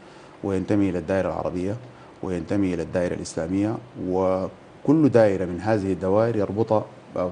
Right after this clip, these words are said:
تربطها بالسودان علاقات ذات طبيعة خاصة. وبالتالي السودان يسعى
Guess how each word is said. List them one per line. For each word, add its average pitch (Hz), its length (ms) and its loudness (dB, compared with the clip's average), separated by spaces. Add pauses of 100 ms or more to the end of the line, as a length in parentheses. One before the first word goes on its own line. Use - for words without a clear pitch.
تربطها 104 300 0
بالسودان 95 500 0
علاقات 92 540 -2 (360)
ذات 95 300 0
طبيعة 95 460 0 (580)
خاصة. 95 440 0 (140)
وبالتالي 110 600 2 (440)
السودان 120 480 2
يسعى 117 360 2